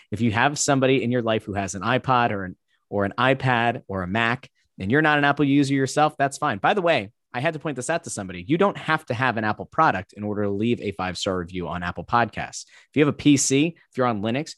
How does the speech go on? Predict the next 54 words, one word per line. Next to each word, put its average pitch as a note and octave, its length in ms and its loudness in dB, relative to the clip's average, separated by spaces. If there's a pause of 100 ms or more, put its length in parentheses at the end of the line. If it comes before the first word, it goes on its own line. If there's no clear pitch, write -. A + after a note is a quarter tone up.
(160)
you C3 120 0
can, C3+ 100 4
of C3+ 80 4
course, C#3 240 4
download A#2+ 680 2
the A2 140 -4
Apple G#2+ 240 -2
Podcasts A2+ 640 -2 (120)
app A#2+ 400 -2
or G2+ 180 -6
program A#2 460 2
to - 160 -8
your G2+ 80 -4
desktop, C3 440 0
to - 100 -8
your F#2+ 80 -6
laptop, A2+ 400 -2
to - 100 -20
whatever, G#2 420 2 (380)
and B2 100 2
you C#3+ 60 6
can D#3 100 4
leave D#3+ 140 4
a - 20 -6
five-star C3+ 480 2
review B2 260 0
in A2 100 -2
there. A#2 140 -2
You F2+ 120 -8
just G2 160 -8
have G#2 140 -2
to, F#2 280 -4 (180)
you F#2 120 -6
know, E2 120 -8
like, F2 160 -8
do F#2+ 120 -4
the F2+ 80 -4
whole F2+ 160 -6
sign F#2+ 240 -4
up F2+ 120 -8
for F2 140 -8
an E2+ 80 -4
Apple F#2 240 -4
account F2 300 -6
thing F2+ 160 -6
that F2+ 120 -6
doesn't F#2+ 200 -6
cost D3 280 2
you F#2+ 60 -4
anything. D#2+ 340 -10
So A2 360 2 (240)
just - 220 -6
a C#3 60 2
thought, D3+ 360 4